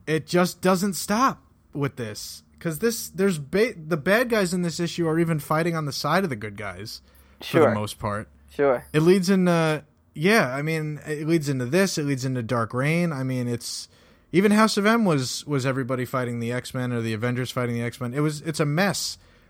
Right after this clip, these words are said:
Speaker 1: Where's all the bad guys?
Speaker 2: I actually, that's funny you mentioned that, 'cause I think I even thought that back then when I'm,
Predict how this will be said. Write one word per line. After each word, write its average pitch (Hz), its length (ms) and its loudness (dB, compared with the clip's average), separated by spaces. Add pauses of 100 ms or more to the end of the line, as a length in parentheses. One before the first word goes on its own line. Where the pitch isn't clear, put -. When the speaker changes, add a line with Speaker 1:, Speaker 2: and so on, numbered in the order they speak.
Speaker 1:
Where's 220 220 6
all 294 100 8
the 262 80 0
bad 277 300 0
guys? 107 480 -6 (1040)
Speaker 2:
I 214 120 0
actually, 294 340 0
that's 247 180 4
funny 226 260 2
you 185 60 2
mentioned 196 300 2
that, 139 80 0
'cause 147 100 -4
I 147 100 6
think 190 240 -6
I 151 160 4
even 147 520 -4 (160)
thought - 400 2
that 127 200 0
back 113 340 -4
then 127 320 -2
when 117 140 -6
I'm, 117 260 -8